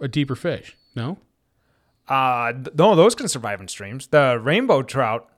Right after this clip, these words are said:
Speaker 2: and the st-, or steelhead, I should say, the steelhead are the ones that you gotta have great lakes for. They migrate out in there to live, and they come back up to spawn,
Speaker 1: Yeah.
Speaker 2: that sort of thing.
Speaker 1: I mean, I
Speaker 2: But
Speaker 1: guess all of 'em do,
Speaker 2: But
Speaker 1: you
Speaker 2: all
Speaker 1: know.
Speaker 2: through the mountains, you get on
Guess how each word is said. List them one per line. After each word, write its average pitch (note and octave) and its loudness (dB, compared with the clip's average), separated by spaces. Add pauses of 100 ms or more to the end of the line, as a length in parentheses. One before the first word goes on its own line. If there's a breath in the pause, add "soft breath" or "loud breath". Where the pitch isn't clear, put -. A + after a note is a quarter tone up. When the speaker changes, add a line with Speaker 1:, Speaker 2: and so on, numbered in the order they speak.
(160)
Speaker 2:
and C3+ -4
the B2 -6
st-, E3+ -2
or D3+ 6
steelhead, C3+ 0
I G#2 -6
should D#3 -6
say, G#2+ -6
the G#2 -10
steelhead D#3+ 0
are A2+ -2
the A2+ -8
ones A2+ -8
that G#2+ -14
you A#2+ -10
gotta A#2 -4
have G#2+ -8
great A#2 -6
lakes B2+ -8
for. G2 -8
They B2 -6
migrate C#3+ 2
out C3 4
in D3 2
there C3 0
to A2+ -4
live, B2+ 0
and G#2+ -10
they A2+ -8
come B2 -8
back A2 -6
up B2 -8
to - -10
spawn, C3+ -4
Speaker 1:
Yeah. A2 -2
Speaker 2:
that A#2+ -8
sort A#2+ -8
of G#2+ -10
thing. G#2+ -14 (180 soft breath)
Speaker 1:
I G3+ 2
mean, G3 8
I F3+ 8
Speaker 2:
But F3+ 6
Speaker 1:
guess E3 6
all D3 4
of C#3 -2
'em A#2 -4
do, G2+ -8 (120)
Speaker 2:
But D#3+ 2
Speaker 1:
you D#3+ 8
Speaker 2:
all D#3+ 8
Speaker 1:
know. - -2
Speaker 2:
through F#3+ 0
the D3+ 0
mountains, C#3+ -2
you D#3+ -2
get D#3 2
on C3+ -2